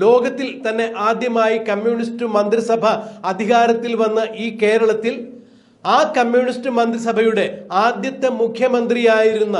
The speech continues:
ഇ എം എസ് നമ്പൂതിരിപ്പാടിൻ്റെതായി ഒരു പ്രസ്താവന എന്ന് പറഞ്ഞുകൊണ്ട് ഒരു വ്യാജ വാർത്ത മാതൃഭൂമി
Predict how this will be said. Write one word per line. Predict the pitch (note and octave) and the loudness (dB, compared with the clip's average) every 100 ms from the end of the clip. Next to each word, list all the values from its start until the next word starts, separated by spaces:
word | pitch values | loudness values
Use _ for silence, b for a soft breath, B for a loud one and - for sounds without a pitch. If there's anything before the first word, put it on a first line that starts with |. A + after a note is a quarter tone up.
| A2+ B B B - G#3+ | -6 B B B -8 -4
ഇ | B3+ | -2
എം | B3 B3+ | 0 -2
എസ് | B3 A3+ | -4 -2
നമ്പൂതിരിപ്പാടിൻ്റെതായി | A#3+ A#3 A#3 A#3 A#3+ A#3 A3+ A3+ A3+ A3+ A3+ G#3+ A3+ G#3+ A3 | -2 -2 -4 -4 -2 0 2 2 2 2 2 0 -2 -2 -4
ഒരു | A#3 A3 | -4 -6
പ്രസ്താവന | G#3 - A3+ A3+ A3+ A#3 A#3 G#3 | -6 -2 0 0 0 -2 -2 -4
എന്ന് | A3 A#3 | -4 -4
പറഞ്ഞുകൊണ്ട് | A3 G#3 G#3+ G#3+ G3+ D#3+ B B - G3 | -4 -2 -2 -2 -2 -4 B B -2 0
ഒരു | A#3+ C#4 F#3+ | 0 -2 0
വ്യാജ | G#3+ G#3+ A#3+ B3+ C4 A#3 | 2 4 2 2 2 4
വാർത്ത | G#3+ A3+ A3+ B3 C4+ C4 B F3+ | 4 4 0 -2 -4 -6 B -4
മാതൃഭൂമി | G#3 A#3 B3+ G#3 G#3+ B3+ A#3+ | 0 0 -2 -4 -4 -4 -4